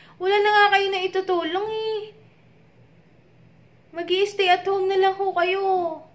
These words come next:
Ayaw nyo pa. Ano bang gagawin natin dyan? Gusto nyo pa ma-extend? Hanggang May fifteen, na-extend na. Extend na naman. Ano, hindi na tayo magtatrabaho. Ganyan na lang tayong lahat.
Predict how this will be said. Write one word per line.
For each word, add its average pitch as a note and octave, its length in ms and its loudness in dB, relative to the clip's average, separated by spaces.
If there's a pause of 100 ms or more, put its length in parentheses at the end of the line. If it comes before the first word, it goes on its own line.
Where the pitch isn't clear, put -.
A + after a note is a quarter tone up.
(840)
Ayaw F#4+ 320 0
nyo F#4+ 240 -2
pa. G4 160 4 (720)
Ano F4 240 -6
bang F4+ 240 -6
gagawin D#4+ 480 -2
natin C4+ 480 -10
dyan? D4+ 160 -12 (320)
Gusto F4 240 -4
nyo G4+ 160 0
pa G4 160 0
ma-extend? E4+ 720 0
Hanggang C#4+ 320 -4
May C#4+ 160 -6
fifteen, D4+ 480 -8
na-extend C4+ 560 -8
na. B3 320 -2
Extend D4 400 -12
na C#4+ 160 -6
naman. D4 480 -6
Ano, E4+ 240 -10
hindi C#4+ 240 -10
na C4+ 80 -10
tayo C#4 240 -2
magtatrabaho. C4 800 -6
Ganyan C4 320 -8
na B3+ 80 -8
lang B3+ 80 -10
tayong B3+ 320 -6
lahat. D4+ 480 -4